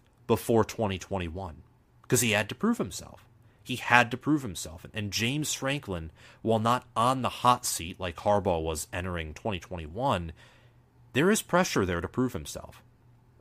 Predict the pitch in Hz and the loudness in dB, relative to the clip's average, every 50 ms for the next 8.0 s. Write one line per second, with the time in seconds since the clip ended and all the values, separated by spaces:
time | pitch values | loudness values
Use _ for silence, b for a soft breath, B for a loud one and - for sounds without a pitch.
0 | _ _ _ - - - 107 107 - - _ - 127 127 127 131 127 117 - - | _ _ _ -20 -2 2 2 2 2 0 _ -6 0 2 2 2 0 -2 -2 0
1 | 139 127 113 101 98 101 98 92 - 95 98 95 92 - - 82 73 69 - - | 0 0 0 0 -2 -2 -4 -4 -4 -6 -6 -6 -8 -8 -10 -10 -10 -10 -8 -6
2 | - 113 117 135 135 - 165 139 - 123 - - - 101 95 - - - 101 98 | -4 -2 0 0 0 0 -2 -2 0 -2 -2 0 0 0 0 -2 -4 -8 -6 -6
3 | 92 90 87 80 - - 85 80 76 73 - - b b b b b b b b | -6 -6 -8 -10 -10 -10 -8 -8 -8 -8 -12 -16 b b b b b b b b
4 | b b b - - 170 190 196 - - - 160 156 151 - 123 131 117 117 104 | b b b -6 -2 0 0 0 0 0 2 2 2 2 2 0 0 2 2 0
5 | 90 87 98 107 117 123 113 107 117 117 110 104 92 107 107 - - - 95 98 | 0 2 2 2 2 2 0 -2 -2 -2 -2 -2 -2 -2 -2 -2 -4 -4 -4 -4
6 | 101 90 82 80 80 85 92 107 120 - b b b b b b b b b b | -4 -4 -4 -4 -4 -2 -2 -4 -4 -8 b b b b b b b b b b
7 | b - 110 107 107 101 90 92 107 110 113 113 107 95 92 95 92 95 107 113 | b 0 2 2 4 2 2 2 2 0 0 0 -2 -2 -2 -2 -2 -4 -6 -8